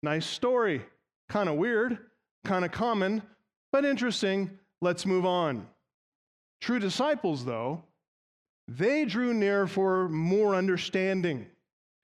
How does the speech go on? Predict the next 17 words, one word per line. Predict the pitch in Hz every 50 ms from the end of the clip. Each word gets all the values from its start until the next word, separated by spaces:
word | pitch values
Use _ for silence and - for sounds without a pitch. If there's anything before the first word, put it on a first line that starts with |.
| _ _ _ _ _ _
And | - 170 170 -
to | - 190
them, | 175 151 143 160 233 294 285 214 180 180 220 240
to | - 202
those | 190 196 196 190 170 170
who | 196 185
draw | 147 135 165 208 254 294 302 285
near, | 240 190 175 180 180 185
to | 170 - 180
those | 170 185 185 175 185
who | 196 185
sense | 180 - - 269 269 285 277 -
something | - 277 269 226 - 240 220 208
deeper | 165 233 254 226 196 240 247
in | 220 220 220
the | 220 202
parable, | - 196 185 185 175 165 156 170 170 160 160